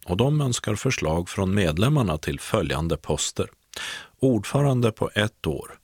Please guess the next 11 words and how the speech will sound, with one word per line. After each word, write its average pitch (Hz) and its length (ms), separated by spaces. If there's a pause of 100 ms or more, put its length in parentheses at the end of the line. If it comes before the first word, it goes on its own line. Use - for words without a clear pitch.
(140)
synskadad. 82 840 (640)
En 107 320
ledamot 113 680
på - 200
ett - 320
år. - 280 (460)
Tre 143 340
ledamöter 90 640
på - 200
två 117 540
år. 95 220